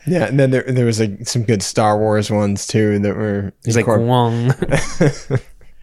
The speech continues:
Speaker 2: It's funny.
Speaker 1: Yeah. Yeah. Those, those are pretty good. But I saw, I d-, obviously see, saw the Twisted Tea thing and I was like,
Speaker 2: Motherfuckers.
Speaker 1: <sighs> Yeah.
Speaker 2: Oh, yeah. I'm also buying a fucking sick gaming computer on Monday.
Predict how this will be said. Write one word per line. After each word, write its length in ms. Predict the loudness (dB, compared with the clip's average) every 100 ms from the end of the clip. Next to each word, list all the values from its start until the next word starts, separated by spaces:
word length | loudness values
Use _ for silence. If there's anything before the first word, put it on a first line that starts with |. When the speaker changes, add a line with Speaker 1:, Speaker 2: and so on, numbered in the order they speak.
| -20 -20 -20 -20 -20 -18 -14
Speaker 2:
It's 160 | -14
funny. 440 | -12 -12 -12 -14 -14
Speaker 1:
Yeah. 340 | -10 -8 -8 -14 _ -14
Yeah. 220 | -12 -10 -8
Those, 360 | -4 -4 -6 -14 -18 -18 -16 -18 -6
those 200 | -6 -6
are 60 |
pretty 200 | -10 -8
good. 280 | -6 -6 -4
But 120 | -2
I 80 | -2
saw, 300 | 0 0 0
I 120 | 0 -2
d-, 200 | -2 -4
obviously 500 | -4 -2 -4 -4 -8
see, 280 | -8 -6 -6 -4
saw 220 | -4 -4
the 100 | -4
Twisted 420 | -6 -6 -6 -8
Tea 160 | -4 -4
thing 340 | -2 -4 -4
and 80 | -6
I 60 | -8
was 220 | -10 -8
like, 360 | -6 -8 -10 -20 -20 -20 -20 -20 -20 -20 -20 -20 -20 -16
Speaker 2:
Motherfuckers. 880 | -14 -10 -12 -12 -14 -12 -12 -12 -14 -18
Speaker 1:
<sighs> 120 | _ -10
Yeah. 800 | -8 -8 -10 -12 -14 -12 -14 -18 -16 -2
Speaker 2:
Oh, 200 | 0 2
yeah. 240 | 0 0
I'm 100 | 0
also 220 | 0 0
buying 260 | 2 2 2
a 60 |
fucking 320 | 0 -4 -6 -4
sick 400 | -2 -2 -4 -6
gaming 320 | -8 -8 -8
computer 340 | -10 -8 -8
on 140 | -6 -8
Monday. 440 | -8 -8 -8 -10